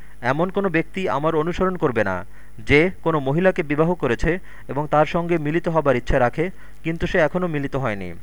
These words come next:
এমন কোনো ব্যক্তিও না, যে ঘর তৈরি করেছে, কিন্তু তার ছাদ তোলেনি। আর এমন ব্যক্তিও না,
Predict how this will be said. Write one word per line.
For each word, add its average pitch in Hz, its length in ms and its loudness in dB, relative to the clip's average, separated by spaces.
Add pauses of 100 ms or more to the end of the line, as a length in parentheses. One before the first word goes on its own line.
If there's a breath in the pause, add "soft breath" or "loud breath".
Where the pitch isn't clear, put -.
(520)
এমন 135 220 0
কোনো 180 200 0
ব্যক্তিও 160 400 2
না, 139 200 2 (300 soft breath)
যে 143 160 2
ঘর 147 220 4
তৈরি 180 220 2
করেছে, 165 440 2 (160)
কিন্তু 160 180 -2
তার 156 160 2
ছাদ 156 300 0
তোলেনি। 110 440 0 (480 soft breath)
আর 120 180 2
এমন 170 300 2
ব্যক্তিও 180 360 0
না, 101 260 0